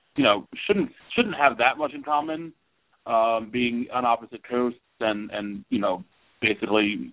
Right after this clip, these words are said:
two completely different conferences and whatnot. But they're very similar. Um, I'm sure both schools, uh, face similar recruiting challenges. Um, Washington State's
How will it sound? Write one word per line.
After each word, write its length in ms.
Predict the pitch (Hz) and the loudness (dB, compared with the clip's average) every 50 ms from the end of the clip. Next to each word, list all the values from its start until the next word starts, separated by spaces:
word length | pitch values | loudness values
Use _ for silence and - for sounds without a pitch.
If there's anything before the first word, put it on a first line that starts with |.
| _ - | _ 0
two 160 | - 110 107 98 | 2 2 2 4
completely 320 | 101 95 95 113 98 104 | 2 2 4 4 4 4
different 240 | 101 107 107 101 - | 4 2 0 -2 2
conferences 420 | 123 135 139 139 - 131 123 127 120 | 4 4 4 4 0 -8 -12 -10 -10
and 140 | 120 117 | -8 -6
whatnot. 460 | 113 117 117 104 113 110 107 110 - _ _ _ _ _ _ _ _ _ | -4 -4 -4 -4 -4 -4 -6 -6 -8 _ _ _ _ _ _ _ _ _
But 220 | - 117 117 110 - - | 0 2 2 2 0 -6
they're 100 | 104 110 | -14 -12
very 240 | 120 175 196 160 123 - - | -8 -6 -6 -6 -8 -10 -14
similar. 420 | 143 135 131 123 120 120 117 - _ _ _ - 110 | -14 -12 -10 -10 -10 -10 -10 -14 _ _ _ -14 -12
Um, 520 | 110 107 107 104 104 104 104 104 104 104 - - | -10 -8 -8 -8 -10 -14 -16 -18 -20 -20 -14 -14
I'm 160 | 113 117 113 _ | -14 -14 -14 _
sure 120 | - 131 127 | -10 -10 -8
both 260 | 120 123 117 117 117 - | -4 -4 -4 -4 -6 -8
schools, 300 | - 123 120 117 117 117 _ _ _ _ - - _ - 85 | -8 -6 -4 -4 -4 -8 _ _ _ _ -20 -20 _ -8 -4
uh, 340 | 110 107 104 104 104 85 - _ - | -2 0 0 0 -2 -4 -8 _ -10
face 160 | 120 117 110 _ - | -10 -10 -10 _ -8
similar 300 | - 117 117 110 110 104 | -6 -4 -2 -2 -2 -2
recruiting 360 | 98 98 - 127 123 127 123 - | -4 -4 -4 -2 -2 -2 -2 2
challenges. 580 | 123 117 113 117 113 104 104 110 107 107 104 101 - - - - - - - - - - - - | 4 4 6 4 2 0 0 0 0 -2 -2 -8 -12 -14 -14 -14 -16 -16 -20 -20 -20 -10 -2 0
Um, 320 | - - - 80 78 80 - - - | 2 2 2 2 0 -2 -2 2 4
Washington 400 | 117 117 113 - - 107 104 98 - | 4 4 4 2 -2 -16 -16 -16 -14
State's 240 | - 110 107 - | -12 -12 -12 -12